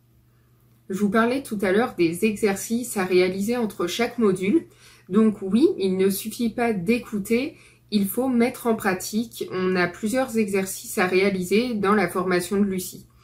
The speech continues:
Alors, ils sont assez simples et ils visent tous un but précis. Euh, j'ai pas eu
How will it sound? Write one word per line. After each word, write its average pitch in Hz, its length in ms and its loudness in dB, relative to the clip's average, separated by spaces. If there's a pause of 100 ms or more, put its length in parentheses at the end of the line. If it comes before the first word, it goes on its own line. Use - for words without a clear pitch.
(340)
Alors, 196 400 4
ils 190 140 -4
sont 190 160 -4
assez 226 320 2
simples 208 460 0
et 180 100 4
ils 175 260 0
visent 208 360 -4
tous - 480 -8
un 175 120 2
but 214 360 -4
précis. - 540 -2 (580)
Euh, 180 400 4 (180)
j'ai 185 240 4
pas 233 240 0
eu 277 140 -4